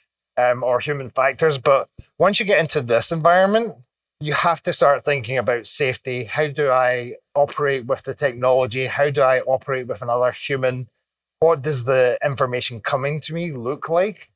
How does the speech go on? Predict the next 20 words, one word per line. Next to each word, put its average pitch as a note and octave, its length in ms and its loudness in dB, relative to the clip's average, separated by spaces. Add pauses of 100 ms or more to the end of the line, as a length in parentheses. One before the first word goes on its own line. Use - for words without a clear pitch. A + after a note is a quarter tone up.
(200)
How D3 120 0
do C#3 120 0
I C3 100 2
impart C3+ 520 -2
that? F3+ 280 0
And D3 80 -4
then D#3+ 140 0
how F3 220 2
do G3 140 0
I E3+ 160 4
operate D3+ 600 0
in C3 160 -8
the B2+ 60 -10
bigger C#3+ 420 0
system B2+ 580 -4 (100)
of A2 100 -6
the B2 140 2
air C3 200 2
traffic G#2+ 420 -2
control? B2 560 -2